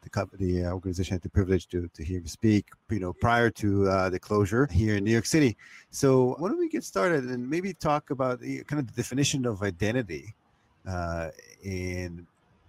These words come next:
you know, how it was, you know, a few years back, and, uh, you know, where, where are things progressing today? Uh, maybe kind of to set the stage for this conversation,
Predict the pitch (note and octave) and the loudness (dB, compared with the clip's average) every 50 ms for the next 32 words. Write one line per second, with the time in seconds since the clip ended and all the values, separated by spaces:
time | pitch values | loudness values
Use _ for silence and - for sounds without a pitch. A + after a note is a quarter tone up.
0 | _ _ - A2 G2+ F#2 F2+ G2 G#2+ G#2+ A2+ A2 G#2 G2+ G2 F#2+ G2+ G#2 G#2 G#2 | _ _ -10 -8 -8 -6 -4 -2 0 2 2 2 2 2 0 0 0 0 0 0
1 | G2+ F#2 G2+ G2+ F#2+ E2+ D#2+ - - G#2 G2+ G2+ G2+ G2+ G2 F2 - - F2+ F2+ | -2 -2 -2 -2 -2 -4 -6 -6 -4 -4 -2 0 0 0 -2 -4 -4 -4 -2 0
2 | G2+ G#2+ G#2+ - F2 E2+ E2 E2 D#2 D2+ F2 E2+ D#2+ D#2+ D#2+ D2+ D#2 F#2+ E2+ E2 | 0 0 -2 -2 -8 -10 -10 -10 -10 -8 -6 -4 -4 -4 -4 -6 -8 -12 -14 -14
3 | D#2+ E2 G2 G2+ G2 G2 F#2+ F2+ F#2 G#2+ A2 G2+ F#2 - - G#2+ G2+ - - F2 | -10 -4 -2 0 0 0 0 0 0 0 2 0 0 -2 -4 -8 -8 -8 -10 -12
4 | - - F2 F2 G#2 - - G2 F2 E2 - - D#2+ D#2+ E2+ F#2+ G#2 F#2 - _ | -8 -6 -4 -2 -2 -4 -4 -8 -12 -16 -16 -16 -10 -4 -2 -2 -2 -2 -4 _
5 | _ _ _ _ _ _ _ _ _ - E2+ E2 D#2+ D#2 D#2+ F#2 F#2+ F2+ F#2+ - | _ _ _ _ _ _ _ _ _ -12 -10 -8 -8 -6 -4 -4 -2 -2 -2 -2
6 | - F#2 F2 - - F2 E2 E2 D#2+ - - G#2 - - - - - F#2+ F2+ F#2 | -2 -4 -4 -4 -4 -4 -4 -2 -4 -4 -4 -4 -6 -8 -12 -8 -6 -4 -4 -4
7 | F#2 - - E2+ E2 D#2+ D2+ - F2 - - - F2 E2+ D#2+ D#2+ - E2+ E2+ E2 | -6 -6 -8 -8 -8 -8 -10 -10 -12 -12 -10 -12 -14 -14 -12 -12 -8 -8 -8 -8
8 | - E2 D#2 | -10 -14 -18